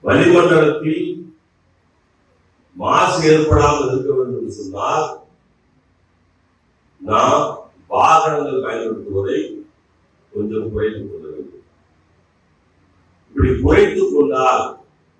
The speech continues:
என்ன நடக்கும் என்று சொன்னால், உடல் நலம் பேணப்படும். நாம் ஒரு சிறிய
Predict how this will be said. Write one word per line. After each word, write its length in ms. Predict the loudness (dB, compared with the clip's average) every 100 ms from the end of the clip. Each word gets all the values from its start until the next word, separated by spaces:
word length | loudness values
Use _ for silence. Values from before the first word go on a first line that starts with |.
| -10
என்ன 200 | -4 -2
நடக்கும் 480 | -2 -4 -6 -6 -10
என்று 160 | -12 -18
சொன்னால், 540 | -20 -14 -8 -6 -8 -12 _ -16
உடல் 320 | -6 -4 -4
நலம் 360 | -4 -4 -6 -8 -14 _ _ _ _ _
பேணப்படும். 680 | -6 -4 -4 -6 -6 -8 -12 -16 _ _ _ _ _ -20 -20 _ _ _ _ _ _ _ _ _ _ _ _ _ _ _ _ 0
நாம் 260 | 2 4
ஒரு 120 | 2 0
சிறிய 320 | -2 -2 4